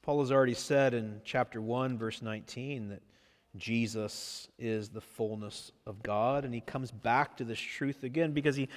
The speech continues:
he wants these Colossian believers to not be distracted, to not give in to the bombardment of the false gospels that are constantly ringing in their ears. And we are the same today.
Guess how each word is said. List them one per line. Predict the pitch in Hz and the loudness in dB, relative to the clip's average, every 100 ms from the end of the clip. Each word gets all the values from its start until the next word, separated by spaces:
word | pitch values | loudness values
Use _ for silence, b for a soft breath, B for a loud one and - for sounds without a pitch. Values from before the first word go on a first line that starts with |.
| B B | B B
he | - 190 | 2 4
wants | 160 165 196 220 - | 6 10 12 12 8
these | 170 | 0
Colossian | - - 165 156 180 190 - 165 | 2 6 12 12 12 12 8 4
believers | 143 143 165 208 175 151 - | 4 2 4 6 8 6 6
to | 156 | -2
not | 143 160 190 143 | 2 4 4 2
be | 160 | -6
distracted, | 139 - - - - 170 208 202 - 156 110 - _ _ b b b - | -4 -4 -4 -6 -4 2 2 2 2 0 0 -12 _ _ b b b 6
to | |
not | 220 247 160 | 10 10 10
give | 233 160 | 8 12
in | 233 254 | 12 12
to | 185 | 10
the | 190 | 10
bombardment | 165 185 185 135 196 220 226 196 165 | 12 12 12 12 12 12 12 12 6
of | 151 | 4
the | |
false | 170 196 175 180 | 6 12 12 12
gospels | 147 175 196 208 - 160 143 - B B | 10 12 12 12 6 2 2 -6 B B
that | 165 | 4
are | 160 | 4
constantly | - - - 226 254 - 185 160 | 4 8 12 12 12 12 6 6
ringing | 151 175 247 254 202 | 8 10 10 10 8
in | 170 | 8
their | 165 165 | 8 6
ears. | 180 220 180 131 110 - - b b b b _ _ _ _ _ 151 | 6 10 12 12 6 -4 -16 b b b b _ _ _ _ _ -6
And | 131 | 0
we | 131 | 2
are | 120 | 2
the | 101 | -2
same | - 98 90 | -8 -10 -14
today. | - - | -20 -20